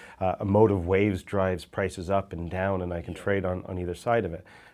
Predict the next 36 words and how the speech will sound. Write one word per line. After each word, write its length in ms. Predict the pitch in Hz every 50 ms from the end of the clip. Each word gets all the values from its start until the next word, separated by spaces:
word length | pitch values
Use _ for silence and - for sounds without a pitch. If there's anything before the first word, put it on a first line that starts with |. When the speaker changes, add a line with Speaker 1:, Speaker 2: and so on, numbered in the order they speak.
| -
Speaker 1:
Uh, 140 | - 98 95
traders 340 | - - 120 107 120 117 101
love 200 | 110 120 135 107
volatility, 580 | - 95 92 87 82 - - - - - - -
right? 200 | - 98 104 110 107
'Cause 140 | 98 87
you, 80 | 92 98
there, 220 | - - 104 101 -
there's 160 | - 110 95 90
a 40 | 98
lot 160 | 92 98 98
of 80 | 92
opportunity 520 | 98 95 - 98 - - 98 95 95 87 92
to 100 | 85 90
make 240 | 85 95 95 - -
money. 240 | - 73 82 85 76
There's 180 | - 82 80
also 260 | 80 80 80 - - -
a 40 | -
lot 80 | 92 85
of 140 | 85 - - - - - - -
opportunity 560 | 104 101 - 98 - - 104 98 90 90 95
to 80 | 82 90
lose 280 | 90 92 101 110 104
money. 300 | 92 95 87 87 87 92 - - - - - - - - - - - - -
Um, 320 | 113 107 104 101 104 101 -
um, 160 | 117 107 101 90 -
but 120 | - 117 120
when 160 | 117 120 127
it's 120 | 120 117
regulated, 540 | 104 110 113 117 117 113 104 104 95 98 90
that 180 | 85 113 117 110
volatility 600 | 113 113 113 104 107 - - 110 107 107 104 101
will 160 | 92 92 92
be 140 | 82 90 90
reduced, 580 | 85 87 82 80 151 170 143 107 - - -